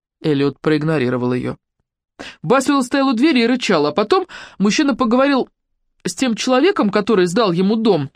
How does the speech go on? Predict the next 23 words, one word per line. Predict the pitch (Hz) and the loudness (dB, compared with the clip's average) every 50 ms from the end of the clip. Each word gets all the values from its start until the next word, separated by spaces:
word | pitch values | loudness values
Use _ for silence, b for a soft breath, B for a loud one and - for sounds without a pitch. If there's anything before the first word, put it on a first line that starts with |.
| _ | _
и | - 175 202 208 | -2 -2 -2 0
тот | 196 320 359 - | 0 0 0 -2
сказал, | - - 269 247 233 247 214 | 0 0 0 2 2 2 0
что | 190 - - 196 175 | 0 0 -2 -2 -2
кто-то | - - - 320 359 330 262 | -2 -2 -2 -2 0 2 0
действительно | 190 156 202 247 247 - 254 233 - 208 196 190 196 202 - | 0 0 0 -2 0 0 0 0 2 2 2 2 0 0 0
умер | - 233 202 180 175 165 156 b b b b b b b b b _ | 0 2 2 2 2 0 -2 b b b b b b b b b _
в | _ - | _ -8
той | - - 156 147 | -4 -2 -2 0
ванной. | 139 180 185 160 143 135 131 135 - - _ _ _ _ _ _ _ _ | 0 0 0 0 0 -2 -4 -6 -8 -12 _ _ _ _ _ _ _ _
Угу. | - 143 143 151 165 202 233 - _ _ _ _ _ _ _ _ _ _ | -6 -4 -2 -2 -2 -2 -2 -4 _ _ _ _ _ _ _ _ _ _
Поскользнулся | _ - - - 180 214 240 233 233 175 - - 147 | _ -14 -6 -2 -2 0 0 0 0 -2 -2 -2 -2
на | 147 175 202 | 0 0 2
мыле. | 220 202 156 127 - - _ _ _ _ _ _ _ _ _ _ _ _ _ _ _ _ _ _ _ _ _ _ _ _ _ _ _ _ | 2 0 0 -2 -4 -8 _ _ _ _ _ _ _ _ _ _ _ _ _ _ _ _ _ _ _ _ _ _ _ _ _ _ _ _
«Умер | 202 190 165 156 160 196 233 - _ _ _ _ _ _ _ _ | 0 0 2 0 0 -2 -4 -8 _ _ _ _ _ _ _ _
от | - 196 - _ | -6 -6 -6 _
того, | - 180 160 175 196 | -2 -2 0 0 -2
что | 196 - 208 | -2 -6 -4
поскользнулся | - 226 208 - - 214 226 208 214 262 262 254 - 277 | -4 -4 -4 -2 -2 -2 0 0 0 -2 0 0 0 0
на | 269 285 285 | 0 0 0
мыле?» — | 302 359 440 554 539 370 214 151 - - _ _ _ _ _ _ _ _ _ | 0 -2 -2 -2 -2 -2 -2 -2 -4 -8 _ _ _ _ _ _ _ _ _
уточнила | - 151 - 160 156 - - 147 143 147 151 | -8 -4 -2 -2 -2 -2 -4 -2 -2 0 2
Руби. | 156 156 143 - 110 117 | 2 0 0 -2 -4 -8